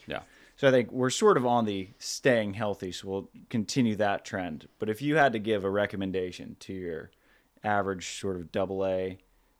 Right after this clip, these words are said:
Speaker 2: player, like, what are some specifics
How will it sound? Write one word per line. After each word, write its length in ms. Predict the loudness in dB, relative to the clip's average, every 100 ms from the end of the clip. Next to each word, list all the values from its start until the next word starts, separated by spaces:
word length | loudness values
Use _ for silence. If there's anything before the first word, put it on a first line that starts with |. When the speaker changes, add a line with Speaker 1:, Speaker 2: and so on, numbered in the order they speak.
| _
Speaker 2:
player, 500 | -4 0 0 0 -4 _ _ _ _ _ _ -10
like, 180 | -8 -4
what 260 | 2 2
are 120 | 2
some 560 | 0 -2 -2 -4 -8 -12 _
specifics 1120 | -20 -14 -8 -8 -2 -2 -2 -4 -6 -12 -16